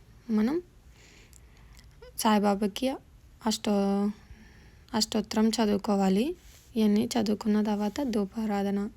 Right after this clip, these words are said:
అన్నీ చేసుకోవాలి. అగరబత్తి, ధూపం అన్నీ వేయాలి. ఆ తర్వాత లాస్ట్లో ఫైనల్గా హారతి ఇవ్వాలి మనం.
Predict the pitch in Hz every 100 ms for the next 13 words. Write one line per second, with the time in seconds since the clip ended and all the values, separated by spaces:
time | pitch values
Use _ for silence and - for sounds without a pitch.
0 | - - - - - - - - - -
1 | - - - - - 214 214 214 208 -
2 | 208 202 214 226 208 196 196 196 - 220
3 | 220 - - - 214 208 196 214 214 208
4 | 202 214 214 196 190 202 294 - - 240
5 | 196 214 202 202 247 220 202 208 - 220
6 | 247 - 220 202 202 202 240 - 196 196
7 | - 202 202 196 233 349 - - - -
8 | - - - - - - - - 202 196
9 | 294